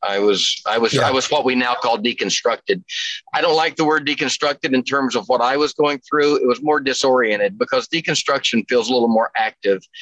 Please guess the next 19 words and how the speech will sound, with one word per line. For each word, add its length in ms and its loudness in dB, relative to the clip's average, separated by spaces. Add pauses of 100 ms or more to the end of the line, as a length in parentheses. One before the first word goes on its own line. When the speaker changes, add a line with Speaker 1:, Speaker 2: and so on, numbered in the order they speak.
(340)
Speaker 1:
I 140 0
did 200 -2
not 300 0
actively 560 0
deconstruct. 800 0 (260)
I, 640 2 (600)
without 320 2
wanting 480 0
to, 220 0
became 360 -2
disoriented. 800 0 (360)
Speaker 2:
Hmm. 200 2 (1800)
Yeah, 120 2
you 120 2
know, 140 0
I 100 0
went 200 0
to 80 0
Baylor 600 0